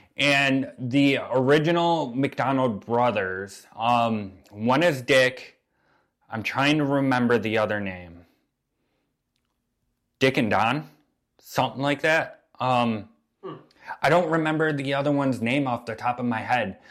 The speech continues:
Speaker 1: but halfway through the movie where Kroc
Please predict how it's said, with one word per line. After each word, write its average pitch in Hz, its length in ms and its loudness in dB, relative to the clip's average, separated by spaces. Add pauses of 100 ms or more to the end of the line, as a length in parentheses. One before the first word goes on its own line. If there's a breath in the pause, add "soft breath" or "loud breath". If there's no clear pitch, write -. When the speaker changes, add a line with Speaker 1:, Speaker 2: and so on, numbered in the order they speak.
(300 loud breath)
Speaker 1:
but 135 320 2 (640)
halfway 151 420 0
through 151 200 -2
the 147 60 2
movie 123 440 2
where 113 500 2
Kroc 131 440 0